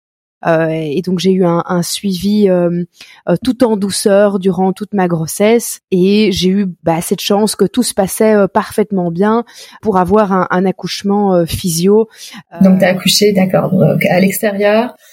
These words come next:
Speaker 2: tout s'est bien passé, t'as accouché par voie basse. Parce que c'est important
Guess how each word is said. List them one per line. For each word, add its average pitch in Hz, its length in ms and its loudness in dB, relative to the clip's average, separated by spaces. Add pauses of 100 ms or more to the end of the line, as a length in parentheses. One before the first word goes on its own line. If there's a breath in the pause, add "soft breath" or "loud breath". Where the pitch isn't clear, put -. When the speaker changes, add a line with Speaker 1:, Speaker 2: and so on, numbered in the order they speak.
(320 soft breath)
Speaker 2:
tout 220 100 -6
s'est 214 160 -2
bien 185 160 0
passé, 185 480 -2
t'as 214 80 -2
accouché 190 320 -2
par 185 160 -4
voie 180 160 0
basse. 175 420 -2 (320)
Parce 214 140 -6
que 226 80 0
c'est 226 100 0
important 240 560 -2